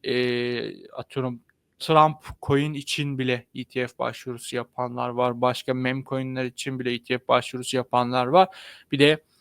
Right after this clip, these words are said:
e, Ripple gibi gerçekten, e, elle tutulur, gözle görülür bir şeye karşı,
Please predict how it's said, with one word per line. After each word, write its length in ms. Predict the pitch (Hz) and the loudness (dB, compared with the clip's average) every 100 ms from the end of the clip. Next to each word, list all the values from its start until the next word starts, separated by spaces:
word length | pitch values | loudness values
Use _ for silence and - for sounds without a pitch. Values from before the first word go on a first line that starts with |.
| - - | -20 -8
e, 60 | 120 | -2
Ripple 640 | 127 131 143 165 160 143 | 2 4 4 4 4 4
gibi 340 | 131 127 151 143 | 2 2 2 6
gerçekten, 800 | 143 135 - 127 147 156 156 - 139 | 4 4 -2 -2 2 2 0 -8 -2
e, 60 | 131 131 127 | 2 4 4
elle 280 | 143 135 | 2 2
tutulur, 440 | 135 - - 143 135 | 2 -2 -2 0 0
gözle 300 | 143 135 127 | 2 2 2
görülür 420 | 135 131 131 135 131 | -2 -2 0 -4 -4
bir 40 | |
şeye 460 | - 139 135 147 135 _ _ | 0 4 6 6 2 _ _
karşı, 460 | - 123 - - | -4 -2 -2 -8